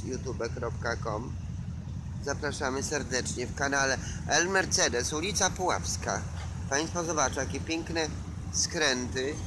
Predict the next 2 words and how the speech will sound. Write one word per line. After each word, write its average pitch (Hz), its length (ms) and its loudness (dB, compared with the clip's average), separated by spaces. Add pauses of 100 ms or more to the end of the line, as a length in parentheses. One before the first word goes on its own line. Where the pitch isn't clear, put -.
(300)
przejścia, 131 840 0 (500)
zmiany. 139 680 2